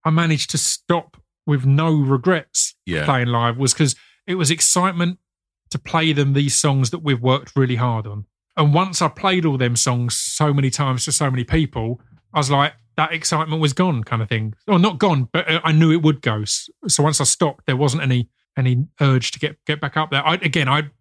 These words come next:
Speaker 1: completely would have thought it was about the buzz and the adoration and the crowds. I've not missed it at all. And that was because the excitement was, "Oh, I've got this new song and I want them all to hear it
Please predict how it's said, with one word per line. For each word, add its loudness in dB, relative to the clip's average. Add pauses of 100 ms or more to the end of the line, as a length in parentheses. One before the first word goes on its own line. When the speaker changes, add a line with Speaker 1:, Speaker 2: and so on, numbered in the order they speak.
(140)
Speaker 1:
completely 2
would 6
have -2
thought -2
it -4
was 0 (260)
about 0
the 2
buzz 0
and 0
the 4
adoration 0
and -2
the -2
crowds. -2 (560)
I've 2
not 2
missed -2
it -10 (100)
at -2
all. 0 (180)
And 2
that 0
was 0
because 0 (340)
the 2
excitement -2
was, 2 (100)
"Oh, 0 (540)
I've 0
got -4
this -2
new 4
song 0
and -2
I 0
want 0
them 0
all 0
to 0
hear 2
it -8